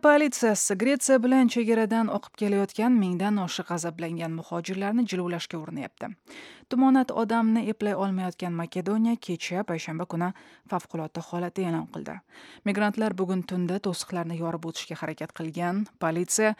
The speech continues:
ularni to'xtatish uchun ko'zni yoshlantiruvchi gazni ishga soldi. Hukumat chegaraga armiyani safarbar etmoqchi. Muhojir erkak,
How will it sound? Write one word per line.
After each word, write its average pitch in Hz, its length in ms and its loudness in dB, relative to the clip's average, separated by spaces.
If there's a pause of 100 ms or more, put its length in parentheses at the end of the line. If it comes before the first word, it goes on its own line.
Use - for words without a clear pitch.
(320)
ularni 190 400 4
to'xtatish 202 540 -4
uchun 208 180 -2
ko'zni 180 380 -4
yoshlantiruvchi 165 640 -6
gazni 170 400 -4
ishga - 300 -10
soldi. - 260 -8 (240)
Hukumat 190 480 -2 (240)
chegaraga 170 560 -4
armiyani 165 400 -4
safarbar 165 480 -4
etmoqchi. 160 460 -10 (680)
Muhojir 254 400 4
erkak, 247 540 2